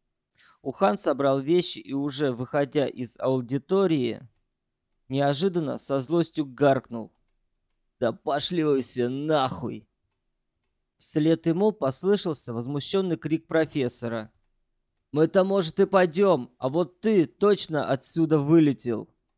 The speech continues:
Ухан вышел из института и закурил. "Ну, и что же мне теперь сказать, Нинок?" подумал он, идя по улице, и представил себе, как благоверная супруга начнёт кричать,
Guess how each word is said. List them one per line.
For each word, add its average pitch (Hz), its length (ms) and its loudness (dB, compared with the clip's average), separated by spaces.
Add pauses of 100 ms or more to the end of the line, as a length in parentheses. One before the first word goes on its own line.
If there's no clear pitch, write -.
(720)
Ухан 185 640 -2
вышел 147 360 0
из 123 260 -6
института 156 720 -4
и - 220 -2
закурил. 147 760 0 (1080)
"Ну, 127 380 -4 (280)
и 123 80 -6
что 151 260 0
же 156 120 -2
мне 139 180 -2
теперь 127 340 -4
сказать, 127 560 -2
Нинок?" 127 640 -2 (640)
подумал 143 540 0
он, 190 340 2
идя 123 360 2
по 160 160 -2
улице, 120 760 -2 (640)
и 135 100 -6
представил 147 560 0
себе, 180 480 0
как 135 220 -8
благоверная 143 640 0
супруга 165 520 0
начнёт 139 500 -4
кричать, 139 760 -6